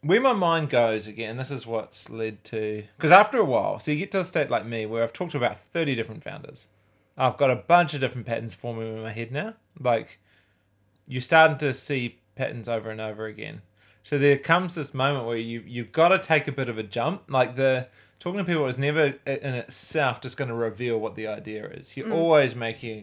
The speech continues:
Speaker 1: a creative connection. And one of the things I'm quite passionate about, um, is the idea of tools, like tool building.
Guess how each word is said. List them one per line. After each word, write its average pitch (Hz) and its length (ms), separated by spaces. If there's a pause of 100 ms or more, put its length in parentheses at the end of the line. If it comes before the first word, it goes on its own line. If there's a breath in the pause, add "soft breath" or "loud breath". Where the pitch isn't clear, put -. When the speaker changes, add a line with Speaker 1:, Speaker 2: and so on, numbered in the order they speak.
Speaker 1:
a - 60
creative 110 460
connection. - 480 (680 soft breath)
And 120 140
one 143 100
of 185 160
the - 60
things 127 500
I'm 117 240
quite - 380
passionate 123 540 (140)
about, 110 640 (540)
um, 113 460 (480 soft breath)
is 127 200
the 139 100
idea 120 380
of 113 160
tools, 175 560
like 117 160
tool 131 200
building. 175 380